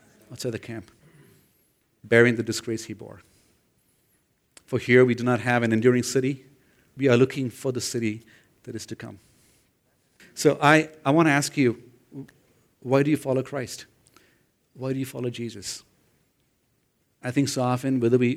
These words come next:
whether we know it, whether we acknowledge it or not, I think so often Jesus becomes an extra layer of, of security for us. Uh, an insurance policy, right? That I'm gonna do s-, I'm gonna work so hard,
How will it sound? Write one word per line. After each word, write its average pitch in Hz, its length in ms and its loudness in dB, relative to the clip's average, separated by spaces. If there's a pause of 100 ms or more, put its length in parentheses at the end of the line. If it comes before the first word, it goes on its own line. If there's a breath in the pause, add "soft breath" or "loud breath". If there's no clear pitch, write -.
whether 123 220 0
we 123 340 -4
know 127 300 0
it, 139 120 0
whether 120 120 -2
we 123 120 2
acknowledge 131 400 -4
it 123 80 0
or 113 80 -2
not, 113 300 -8 (240)
I 117 40 -8
think 120 140 -6
so 127 140 -8
often 117 260 -6
Jesus 117 300 -6
becomes 117 540 -12 (360 soft breath)
an 117 100 -8
extra 113 280 -4
layer 104 340 0
of, 104 260 -10 (200)
of 104 180 -14
security 104 480 -12
for - 180 -18
us. - 300 -16 (580)
Uh, 107 200 0 (180)
an 120 100 -8
insurance 117 380 -4
policy, 110 420 -10
right? 113 240 -14 (1160)
That 117 140 -10
I'm 123 120 0
gonna 160 160 8
do 135 200 4
s-, - 380 -6
I'm 127 160 -4
gonna 170 140 4
work 175 160 4
so 220 180 2
hard, 151 460 4